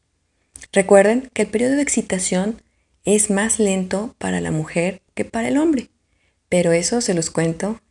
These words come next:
en la siguiente entrega. Les hablaré acerca de las fases del coito. Pero bueno, finalizo esta fisiología del amor diciéndote, si combinamos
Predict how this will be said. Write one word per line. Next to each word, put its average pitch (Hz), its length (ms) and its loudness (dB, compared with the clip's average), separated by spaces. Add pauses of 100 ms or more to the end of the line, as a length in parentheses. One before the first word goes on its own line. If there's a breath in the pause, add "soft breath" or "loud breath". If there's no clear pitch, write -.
en 170 140 -8
la 180 100 -10
siguiente 139 420 -4
entrega. 208 480 -2 (1500)
Les 180 220 -2
hablaré 156 500 -2 (240)
acerca 175 420 -4
de 170 60 -2
las - 200 -6
fases 202 340 -2
del 196 160 0
coito. 269 340 -2 (1120)
Pero - 220 -4
bueno, - 160 -12 (920)
finalizo 226 840 2 (460)
esta 180 600 -4
fisiología 175 840 0
del 202 160 2
amor 180 480 0 (680)
diciéndote, 175 640 0 (840)
si - 240 -4
combinamos 233 880 4